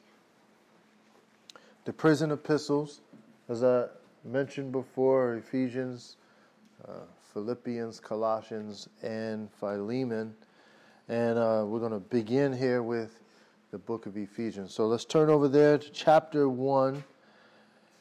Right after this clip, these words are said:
and we're gonna read down, we're gonna give honor to God's word, so we'll stand together, we'll read down, uh,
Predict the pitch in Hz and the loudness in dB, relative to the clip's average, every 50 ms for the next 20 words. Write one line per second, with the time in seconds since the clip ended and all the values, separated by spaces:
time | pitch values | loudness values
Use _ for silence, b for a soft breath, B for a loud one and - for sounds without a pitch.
0 | b _ - 113 117 123 127 135 143 143 139 135 143 156 165 170 170 143 156 156 | b _ -8 -4 -2 2 4 4 4 4 4 4 4 4 4 4 2 4 4 6
1 | 151 147 147 147 151 151 147 143 - - - 131 127 131 127 117 135 131 117 113 | 8 8 8 6 6 4 0 -4 -10 -10 -6 -4 -4 -4 0 0 0 0 0 0
2 | 135 135 147 143 135 123 - 139 120 127 131 123 120 107 107 120 131 127 120 110 | 0 0 0 0 -2 -4 -4 -2 2 4 4 4 2 2 0 0 0 0 0 -2
3 | - - 120 113 117 110 110 - - - 139 139 139 127 - 123 107 123 120 113 | -4 -6 -6 -4 -4 -6 -8 -6 -2 0 0 0 0 -2 -4 -2 0 2 2 2
4 | 117 113 110 113 110 104 117 135 139 135 120 131 127 123 127 120 120 110 - b | 2 0 -2 -2 -2 -2 0 0 0 0 0 0 0 0 0 -2 -4 -8 -14 b
5 | b b b b b b b - 107 104 | b b b b b b b -8 -8 -8